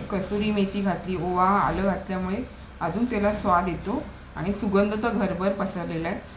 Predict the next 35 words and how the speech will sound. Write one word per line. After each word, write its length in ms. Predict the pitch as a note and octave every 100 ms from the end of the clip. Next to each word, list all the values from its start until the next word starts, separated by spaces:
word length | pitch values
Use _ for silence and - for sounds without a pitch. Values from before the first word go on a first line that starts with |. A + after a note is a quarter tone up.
| -
आणि 140 | F3+ G3+
कोथिंबीर 540 | G#3+ G3+ G#3+ A3 A3+
बघा, 220 | G#3 G3
आपण 300 | F3+ E3+ G#3+
नंतर 360 | G#3+ F#3 F3+ G#3
अशी 200 | G3+ A3
शेवटी 400 | - F3 - G3+
टाकली 280 | G3+ G3 G3
ना 80 | A3+
कोथिंबीर, 480 | A3 - G3+ G#3 G#3
दिसते 400 | F#3 D#3 - G3
पण 160 | A3+ A3+
यामध्ये 300 | G#3+ G#3+ A3+ B3
छान 160 | A3+ C4 - - -
आणि 160 | F3+ G3+
खायला 340 | A#3+ G3 F3+ G3
पण 160 | A3+ A#3
छान 160 | G#3+ F#3
लागते. 360 | F3 - E3 - - -
अशा 180 | - A3 A#3+
छोट्या 240 | G#3 A3+ B3+
छोट्या 220 | G#3+ A#3+
टिप्स 320 | A#3+ A3 G#3 A3 G#3+
किंवा 180 | A3 G#3+
आपण 240 | G#3+ A#3+ - - - G3
लक्षात 280 | F#3+ A3+
ठेवल्या 340 | A3 B3+ G#3 G#3
ना, 120 | A#3+
तर 100 | B3+
आपले 240 | G#3 G#3
पदार्थ 520 | A3 G3+ G3 G3+ A3 G#3+
खरोखर 340 | F#3+ G3+ A#3
खूप 300 | A3 G3+ -
छान 300 | F#3 E3+ F#3
होतात. 280 | D#3+ D#3